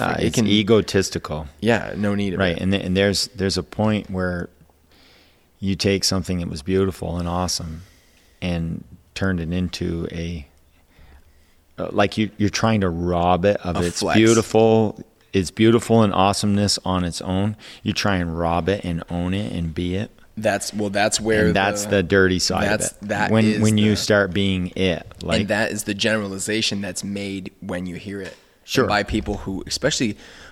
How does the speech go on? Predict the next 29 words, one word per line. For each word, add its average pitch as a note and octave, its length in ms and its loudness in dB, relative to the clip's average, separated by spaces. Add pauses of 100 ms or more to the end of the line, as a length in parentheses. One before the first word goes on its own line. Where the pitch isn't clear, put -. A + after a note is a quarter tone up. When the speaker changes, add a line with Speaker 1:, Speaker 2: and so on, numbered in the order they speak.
Speaker 2:
most A2 240 -4
people G#2 280 -2
who G2 380 -8 (120)
don't G#2 240 -6
hunt, E2 280 -14 (840)
will F#2 140 -10
see G#2 380 0
Speaker 1:
Mm-hmm. G2+ 80 -4
Speaker 2:
the G2+ 80 -8
deer G2 220 -6
on F#2+ 80 -8
the F#2 80 -8
wall F#2+ 400 -6
as E2 320 -10
the, F#2 320 -12 (480)
"Look G2+ 220 -10
what F#2+ 100 -6
I F#2 120 -6
did," F#2 400 -10 (560)
and G2 120 -4
Speaker 1:
Right. G2 80 -2
Speaker 2:
not F#2+ 180 -4
"Look G2+ 200 -8
what F#2+ 80 -4
I F#2 100 -6
was F2 140 -10
a - 40 -14
part - 280 -10
of." - 180 -14